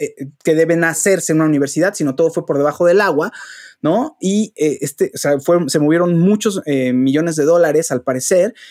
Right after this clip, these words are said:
y eso llamó la te-, la atención de las autoridades de Estados Unidos, y entonces fueron por,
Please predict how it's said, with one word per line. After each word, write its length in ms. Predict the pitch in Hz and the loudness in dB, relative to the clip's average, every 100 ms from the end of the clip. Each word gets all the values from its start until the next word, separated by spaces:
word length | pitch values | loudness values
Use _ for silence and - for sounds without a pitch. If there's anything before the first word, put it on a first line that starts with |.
| - | -10
y 120 | - 156 | -4 -2
eso 120 | 175 | 0
llamó 200 | 156 156 | 2 2
la 120 | 160 | 0
te-, 140 | 131 | -2
la 320 | 147 135 131 127 | 0 2 2 0
atención 320 | 139 135 160 | -2 -4 -4
de 60 | |
las 100 | 147 | -4
autoridades 300 | 127 143 147 | -4 -2 -2
de 60 | 147 | -2
Estados 360 | - 156 143 165 | -2 -2 -2 -4
Unidos, 380 | 156 135 147 156 | -2 -2 -4 -4
y 20 | |
entonces 400 | 139 156 165 - | -4 -4 -4 -4
fueron 340 | 170 156 165 | 0 0 0
por, 320 | 170 170 170 | 2 2 0